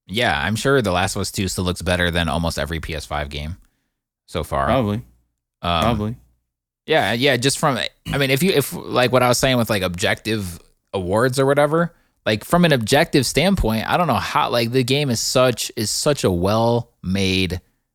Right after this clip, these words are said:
Speaker 1: great-ass game that if you try to look at it from, 'cause the story, some people absolutely love the story, no matter what you think of it, it's an opinion if the story is good or not. But then there's so, like, how the game plays, how it feels, how it looks, all of those things are so, it's just so,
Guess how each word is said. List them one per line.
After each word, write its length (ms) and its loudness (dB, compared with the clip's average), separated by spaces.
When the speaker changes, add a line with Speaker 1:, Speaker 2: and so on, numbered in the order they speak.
Speaker 1:
great-ass 840 -2
game 500 -2
that 100 -4
if 100 -6
you 60 -4
try 180 -2
to 80 0
look 300 -6
at 180 -2
it 160 -6
from, 460 -6
'cause 200 -2
the 100 -4
story, 500 -2
some 200 -6
people 240 -2
absolutely 420 -2
love 220 -6
the 80 -6
story, 420 2
no 80 0
matter 220 2
what 120 2
you 60 0
think 220 -2
of 100 -2
it, 80 2
it's 140 -4
an 60 -2
opinion 420 -4
if 80 -6
the 100 -10
story 320 -4
is 80 -12
good 180 -10
or 80 -10
not. 240 -6
But 80 -6
then 140 2
there's 200 0
so, 220 2
like, 260 -2
how 160 -2
the 100 -4
game 300 -4
plays, 560 0
how 120 -2
it 40 -6
feels, 440 -2
how 120 -6
it 80 -8
looks, 360 -4
all 200 -4
of 60 -4
those 240 -6
things 300 -4
are 280 -2
so, 300 -4
it's 260 -4
just 200 -4
so, 500 0